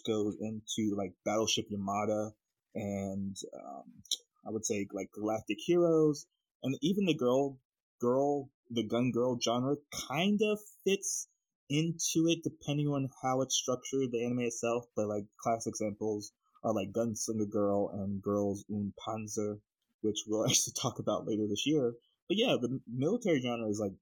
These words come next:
pretty diverse when you actually look into breaking it down.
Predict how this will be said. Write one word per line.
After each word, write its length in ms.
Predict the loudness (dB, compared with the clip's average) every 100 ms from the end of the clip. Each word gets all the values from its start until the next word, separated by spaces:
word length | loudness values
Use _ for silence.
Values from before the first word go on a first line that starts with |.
| -10 -2
pretty 420 | 0 2 0 -4 -14 _ _ _ -10
diverse 600 | -4 -4 -2 -2 -2 -4 -6
when 120 | -6
you 80 | -4
actually 280 | -4 -6 -6 -4
look 220 | -4 -4
into 240 | -6 -8 -6
breaking 420 | -2 -4 -4 -14
it 60 | -10
down. 240 | -8 -10